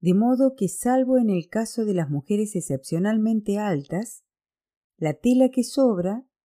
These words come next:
ha de ir plegada bajo el fajín. Cuando el señor Beku doblaba la tela del kimono en la cintura y le ataba luego un cordón para sujetarla, no se hacía un solo frunce.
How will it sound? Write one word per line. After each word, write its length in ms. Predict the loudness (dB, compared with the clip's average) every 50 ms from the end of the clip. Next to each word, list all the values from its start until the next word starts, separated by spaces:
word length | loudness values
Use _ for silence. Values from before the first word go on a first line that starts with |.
| _ _ -6
ha 120 | -4 -2
de 120 | 0 0
ir 260 | 0 0 -2 -4 -4 _
plegada 520 | -4 -4 -4 -2 -2 -4 -4 -4 -4 -4
bajo 260 | -4 -4 -6 -4 -4 -6
el 80 | -6
fajín. 600 | -6 -6 -8 -8 -8 -10 -12 -12 -12 -14 -16 -20 _ _ _ _ _ _ _ _ _ _ _ _ _ _
Cuando 220 | -6 -4 -2 -2 -2
el 80 | -2
señor 380 | -2 0 0 2 4 4 4 4
Beku 320 | 4 2 2 2 0 0
doblaba 480 | 2 2 0 0 -2 -2 -4 -4 -4 -2
la 160 | -2 -4 -4
tela 320 | -4 -4 -2 -2 -2 -2
del 160 | -4 -6 -6 -6
kimono 580 | -6 -4 -2 -2 -2 0 0 0 0 0 -2
en 140 | -2 -4 -4
la 80 | -6 -8
cintura 840 | -6 -6 -6 -6 -6 -4 -4 -2 -2 -2 -2 -2 -2 -4 -6 -10 _ _
y 120 | -4 -2
le 100 | -2 -2
ataba 400 | -4 -6 -6 -4 -4 -4 -2 -2 -4
luego 440 | -2 -2 -2 -2 -2 -2 -4 -4 -4
un 140 | -4 -4
cordón 440 | -4 -4 -6 -6 -4 -2 -2 -2 -2
para 180 | -2 -4 -6 -6
sujetarla, 880 | -8 -12 -12 -10 -10 -12 -8 -6 -6 -6 -4 -4 -6 -6 -6 -6 -8 _ _ _ _ _ _ _ _
no 140 | -2 -2 -2
se 160 | 0 -2 -2
hacía 400 | -4 -4 -4 -4 -2 0 0 0
un 140 | 0 0 -2
solo 320 | -2 -4 -6 -4 -4 -4 -6
frunce. 440 | -8 -10 -14 -14 -14 -14 -16 -20